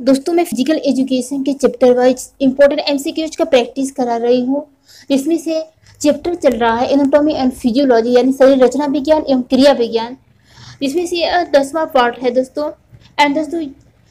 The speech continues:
अ, इसमें topic है ग्रंथियाँ, जिसमें से अंतःस्रावी, बाह्यस्रावी, मिश्रित ग्रंथियाँ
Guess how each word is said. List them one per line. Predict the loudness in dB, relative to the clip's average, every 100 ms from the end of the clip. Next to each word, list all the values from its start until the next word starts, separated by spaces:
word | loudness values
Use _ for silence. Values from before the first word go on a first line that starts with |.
| _ -4
अ, | 0
इसमें | 0 0 -2 -2
topic | 2 2 2 -2
है | -2 -2 -2 -10 _ _ _ _ _ -8
ग्रंथियाँ, | 2 4 4 0 0 0 -2
जिसमें | -6 -4 -2
से | -2 -2
अंतःस्रावी, | -2 0 4 4 4 2 2 2
बाह्यस्रावी, | 2 2 2 0 0 2 2
मिश्रित | 0 0 -2
ग्रंथियाँ | 0 -4 0 0 0 -2